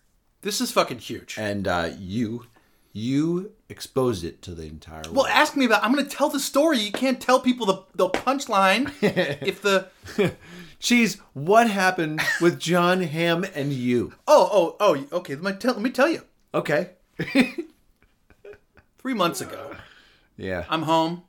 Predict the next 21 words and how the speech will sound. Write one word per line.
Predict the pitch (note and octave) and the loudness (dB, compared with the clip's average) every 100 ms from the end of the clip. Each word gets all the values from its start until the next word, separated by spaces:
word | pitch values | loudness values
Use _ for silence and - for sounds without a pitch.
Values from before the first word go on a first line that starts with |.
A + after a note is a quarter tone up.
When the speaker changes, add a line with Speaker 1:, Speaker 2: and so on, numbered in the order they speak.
| _ _ _ _ _ | _ _ _ _ _
Speaker 1:
doing | E3+ F3+ | 0 0
some | F3+ E3 | -4 0
work. | D3 C#3 | 2 2
I'm | D#3 | 0
the | E3 E3+ | 2 4
online | F#3 F3+ D3+ | 4 2 0
media | D3+ D#3 D3 | 0 0 0
manager | B2+ A#2+ A2 G#2+ - _ - | 0 -4 -6 -12 -16 _ -6
for | C3 | 0
Lighthearted | C3+ C3 B2+ B2 | 0 0 -2 -4
Entertainment. | C3 B2+ B2 A#2 G#2 - | -6 -6 -6 -8 -10 -12
I've | A2 | -4
done, | C3 B2+ B2 _ _ _ _ _ _ _ _ | -2 -2 -6 _ _ _ _ _ _ _ _
you | A#2+ | -14
know, | G#2 | -12
seven, | - C#3 C#3 | 0 2 2
eight | C3 | -2
shows | - B2+ B2 | 0 0 0
with | - | -6
them, | A#2+ A#2 | -8 -6
whatever. | A2+ A2 G#2+ | -6 -6 -10